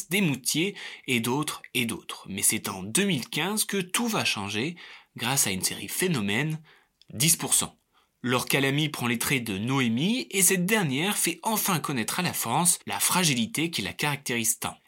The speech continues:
Les rôles s'enchaînent et sa notoriété gonfle, mais un second rôle reste un second rôle. L'actrice faisant partie du collectif cinquante cinquante, collectif qui vise à défendre l'égalité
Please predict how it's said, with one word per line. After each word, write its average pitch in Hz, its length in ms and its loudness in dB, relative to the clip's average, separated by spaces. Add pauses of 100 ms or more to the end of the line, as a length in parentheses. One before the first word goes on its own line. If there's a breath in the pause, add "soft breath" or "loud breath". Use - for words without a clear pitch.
Les 127 160 4
rôles 110 260 4
s'enchaînent 151 540 4
et 202 60 4
sa 143 200 4
notoriété 165 880 0 (220)
gonfle, 113 460 0
mais 95 340 -4
un 98 160 -2
second 170 420 4
rôle 135 480 0
reste 156 560 0
un 180 220 2
second 143 380 4
rôle. 104 300 -4 (440 loud breath)
L'actrice 113 420 4
faisant 120 220 2
partie 123 340 0
du 117 100 -4
collectif 113 520 0
cinquante 160 420 2
cinquante, 139 500 0
collectif 107 440 -2
qui 101 100 -2
vise 127 280 -2
à 92 120 -8
défendre 113 560 0
l'égalité 113 580 0